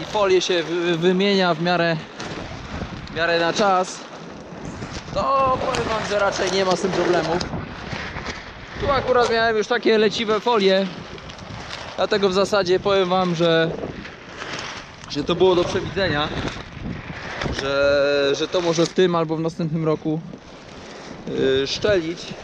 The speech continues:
Aczkolwiek, no wiecie, zawsze się to, ten, te, tą wymianę jakoś tam przeciąga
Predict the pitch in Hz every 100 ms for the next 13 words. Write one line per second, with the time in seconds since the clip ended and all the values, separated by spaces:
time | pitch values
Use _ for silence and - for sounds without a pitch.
0 | - - - - - - - - - -
1 | - - 214 202 196 202 202 190 151 131
2 | 123 123 147 170 147 151 147 143 139 139
3 | 151 147 143 151 147 143 156 147 147 160
4 | 160 156 147 156 165 156 160 196 170 160